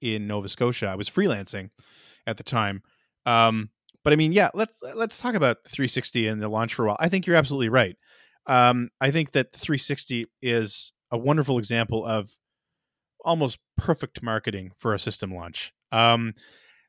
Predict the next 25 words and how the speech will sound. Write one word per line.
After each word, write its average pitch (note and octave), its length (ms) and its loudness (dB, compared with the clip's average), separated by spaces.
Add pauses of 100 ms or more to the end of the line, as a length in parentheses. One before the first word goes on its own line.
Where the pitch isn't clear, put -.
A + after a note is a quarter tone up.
(220)
Microsoft D3+ 500 2
just - 220 -6
did C3 240 0
everything A#2 600 -2
right G2 380 0 (100)
with - 100 -6
that G#2+ 180 -2
launch. B2 320 0
And D#3 140 0
you F#3 120 4
even G#3 160 2
mentioned F3+ 240 0
the D3 60 0
Red D3 240 6
Ring, D#3 220 2
which A#2 120 -2
should F3+ 360 10
have C3+ 160 8
been C3+ 140 4
a B2 40 0
huge B2 300 0
disaster. C3 440 2
If B2+ 140 0
you C4 140 6
remember, F#3 640 4